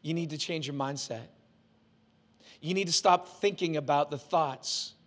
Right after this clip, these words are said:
that are produced from your wounds." Let's be honest. When you think about the wounds that you and I have ever encountered, have you ever noticed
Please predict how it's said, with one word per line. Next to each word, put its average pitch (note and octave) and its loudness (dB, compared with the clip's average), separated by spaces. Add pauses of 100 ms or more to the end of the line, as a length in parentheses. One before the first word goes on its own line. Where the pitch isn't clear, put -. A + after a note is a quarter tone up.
(280)
that D3 2
are D3+ -2
produced C#3 -4 (340)
from D3 -4
your C3+ -2
wounds." B2 -4
Let's G3 -2
be C#3 -4
honest. A2+ -10 (1400)
When E3 0
you A3 4
think G#3+ 2
about F3 4
the E3 0
wounds D3 -2
that D3+ -6
you D3 0
and C#3 0
I C#3 0
have B2+ -2
ever C#3 0
encountered, B2+ -6
have B2+ -6
you G3 -10
ever F3 0
noticed C3+ -2